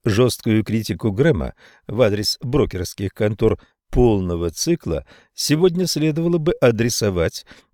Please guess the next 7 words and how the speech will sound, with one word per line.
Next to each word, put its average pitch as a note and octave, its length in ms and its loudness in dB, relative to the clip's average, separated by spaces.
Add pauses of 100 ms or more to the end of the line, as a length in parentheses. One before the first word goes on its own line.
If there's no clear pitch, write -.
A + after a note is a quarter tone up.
появившимся A#2+ 840 2
в - 60 -16
тысяча G2+ 360 -2
девятьсот F2 480 -2
девяностые F#2 720 0
годы F#2 380 0 (360)
дисконтным E3 840 0